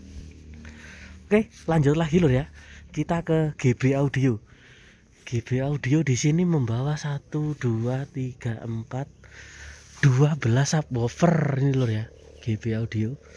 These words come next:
Tatanannya empat kali tiga. Ini sound sultannya Malang, Lur. Sound jeragan buah jeruk ini, ya.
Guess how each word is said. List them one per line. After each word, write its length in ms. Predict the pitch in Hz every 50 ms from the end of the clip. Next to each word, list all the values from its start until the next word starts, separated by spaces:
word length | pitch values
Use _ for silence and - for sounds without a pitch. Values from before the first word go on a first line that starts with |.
| - - - - - - -
Tatanannya 640 | - 120 120 - 135 131 127 127 131 131 139 135 131
empat 320 | 131 127 123 127 123 -
kali 280 | - 123 120 120 123 123
tiga. 440 | - 123 110 - - 139 110 95 98
Ini 160 | 113 117 110
sound 240 | - 131 120 120 -
sultannya 640 | - 127 117 117 - 120 113 120 123 120 117 117
Malang, 400 | 117 120 120 120 123 131 127 117
Lur. 160 | 104 101 101 - - - - - - - - - -
Sound 320 | - - 123 117 120 117 -
jeragan 520 | - 107 107 107 104 - 117 107 107 98
buah 280 | - 117 117 123 113 - - - - - - - - - - - - - - -
jeruk 360 | - - 143 160 170 165 - -
ini, 200 | 127 117 110
ya. 40 | 117